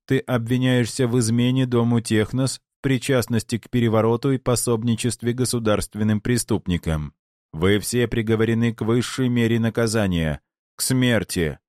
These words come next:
Приговор вступает в силу прямо сейчас и будет приведен в исполнение немедленно, — прогремел мужик. "Твою-то мать! Эти ублюдки выслали за нами охотника".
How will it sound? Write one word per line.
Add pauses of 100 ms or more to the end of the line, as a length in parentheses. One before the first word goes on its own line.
(160)
Приговор
вступает
в
силу
прямо
сейчас (300)
и
будет
приведен
в
исполнение (140)
немедленно, — (300)
прогремел
мужик. (680)
"Твою-то
мать! (200)
Эти
ублюдки
выслали
за
нами (340)
охотника".